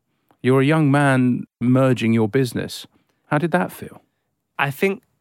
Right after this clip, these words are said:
Speaker 2: throughout the process, it was amazing. I was like, "Wow, isn't this so cool?" Uh, every day was, was something new, you know, meeting even the lawyers and the accountants talking about that sort of topic was completely new for me and, like, my close family. So that was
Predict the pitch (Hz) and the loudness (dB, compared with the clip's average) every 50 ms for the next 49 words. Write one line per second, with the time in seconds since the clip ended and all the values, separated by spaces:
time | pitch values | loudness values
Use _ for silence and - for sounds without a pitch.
0 | _ _ _ _ _ _ _ - - - 131 135 139 - 127 - - 139 127 127 | _ _ _ _ _ _ _ -14 -6 -2 0 0 0 -2 -6 -4 0 0 2 2
1 | - - 147 170 190 - - - - - 131 - - 113 110 107 101 - - - | 0 0 -2 -4 -4 -6 -10 -12 -12 -10 -10 -8 -8 -8 -10 -10 -10 -14 -16 -20
2 | _ _ _ _ _ - 120 120 117 117 117 120 117 113 107 113 - 113 107 127 | _ _ _ _ _ -4 -2 -2 -2 -2 -2 -2 -4 -4 -6 -6 -8 -10 -10 -10
3 | 123 - - 113 113 - 120 107 101 - - 110 101 101 - - - 120 110 110 | -10 -10 -10 -12 -12 -10 -10 -10 -10 -8 -8 -6 -8 -8 -8 -8 -6 -2 -2 0
4 | 110 110 110 110 - 107 - 139 131 127 127 123 117 120 117 113 107 - - - | 0 0 0 0 -2 -2 -2 0 0 2 2 2 2 2 0 -2 -4 -6 -8 -10
5 | 110 - 127 113 110 120 117 117 117 117 113 113 110 104 104 107 117 117 - - | -6 -4 -4 -4 -2 -4 -4 -2 0 0 0 0 -2 -2 -2 -2 -2 -2 -4 -4
6 | 120 110 98 - - - _ _ - - 208 185 147 127 127 127 131 127 127 120 | -6 -8 -8 -10 -16 -20 _ _ -2 0 0 2 2 2 2 4 4 4 2 2
7 | 120 120 113 110 - - 131 123 110 - 113 113 - - _ _ _ _ - 131 | 0 -2 -2 -2 -4 -2 -2 -2 -2 -4 -8 -12 -12 -14 _ _ _ _ -6 -6
8 | 123 - 117 120 113 - - 120 110 - - - - - - - 180 175 - - | -6 -4 -4 -4 -4 -4 -4 -4 -4 -4 -8 -12 -16 -16 -6 -4 -4 -4 -2 -4
9 | - - - _ - 120 113 110 120 - - - 135 - 185 139 143 131 131 123 | -8 -10 -10 _ -8 -8 -8 -8 -12 -16 -14 -12 -6 -4 -4 -4 -2 0 0 0
10 | 120 - - 117 123 127 123 120 113 107 110 104 110 - - 110 107 - - 107 | 0 -2 -2 -2 0 2 2 2 0 -2 -2 -4 -6 -6 -6 -6 -8 -4 -4 -6
11 | 107 - - 143 131 113 101 107 113 117 - _ _ _ _ _ _ _ _ _ | -4 -2 0 0 0 0 -2 -6 -8 -12 -16 _ _ _ _ _ _ _ _ _
12 | _ _ - - 143 131 123 - - _ - 117 110 127 139 156 180 - 139 123 | _ _ -4 0 0 0 0 -2 -6 _ -18 -8 -4 -2 0 0 2 0 0 0
13 | 117 107 - - - - | -2 -4 -8 -12 -14 -16